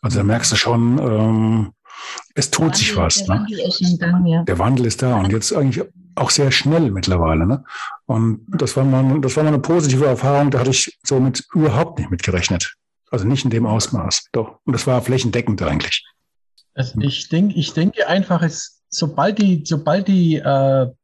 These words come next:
Speaker 3: die Menschen beziehungsweise die, die, die, äh, Hersteller merken, dass man damit Geld verdienen kann, äh, legen, legen die, die legen jetzt alle nach, habe ich das Gefühl.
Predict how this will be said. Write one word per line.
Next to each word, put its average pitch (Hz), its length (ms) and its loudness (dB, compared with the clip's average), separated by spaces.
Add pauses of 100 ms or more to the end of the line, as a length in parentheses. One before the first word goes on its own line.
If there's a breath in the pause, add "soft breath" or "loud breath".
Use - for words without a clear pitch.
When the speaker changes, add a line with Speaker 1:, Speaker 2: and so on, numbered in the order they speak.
(420)
Speaker 3:
die 143 140 2
Menschen 180 500 2
beziehungsweise 156 760 0
die, 127 340 0
die, 117 380 0
die, 107 360 0
äh, 98 460 2
Hersteller 160 480 0
merken, 170 340 0
dass 147 220 0
man 135 100 2
damit 123 320 0
Geld 208 200 0
verdienen 123 380 -2
kann, 165 320 0 (580 soft breath)
äh, 113 200 0
legen, 170 300 2
legen 170 320 2
die, 165 220 0
die 147 120 -4
legen 185 240 2
jetzt 156 160 0
alle 165 220 2
nach, 147 300 0
habe 127 160 0
ich 123 60 -4
das 127 140 -2
Gefühl. 110 440 -4